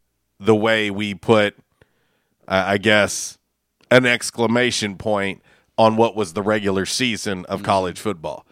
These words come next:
Speaker 1: We'll talk about, uh, we'll talk about that as well. Uh, but, uh, I, I want to tell everybody, I hope you have a, a Merry Christmas. Uh, since we're on just today and tomorrow, it's gonna,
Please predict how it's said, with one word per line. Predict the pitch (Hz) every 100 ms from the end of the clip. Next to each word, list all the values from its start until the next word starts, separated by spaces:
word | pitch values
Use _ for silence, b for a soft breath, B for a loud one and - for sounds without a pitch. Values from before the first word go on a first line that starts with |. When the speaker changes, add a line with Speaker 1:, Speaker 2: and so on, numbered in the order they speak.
| b b b
Speaker 1:
We'll | 139 117
talk | 117 104
about, | 101 92 92 85 - _ _ _ -
uh, | 101 92
we'll | 98
talk | 101 101
about | 92 92 87
that | 92 85
as | 76
well. | 90 92 73 - _ b b b b
Uh, | 85 87 87 85
but, | 82 104 101 -
uh, | 107 104 101 104
I, | 123 113 101
I | 113
want | 120 143 156 117
to | 123
tell | - 139 147
everybody, | 123 120 113 135 170
I | 101
hope | 101
you | 110 107
have | 107 92
a, | 90 82 _ -
a | 98
Merry | 104 104 101
Christmas. | - 117 - 127 123 -
Uh, | 95 87 b b b
since | - 110
we're | 110 117
on | 131 135
just | 117 123 -
today | 120 95 117 113 117 113
and | 107 98
tomorrow, | 101 101 101 107 107
it's | -
gonna, | - 110 87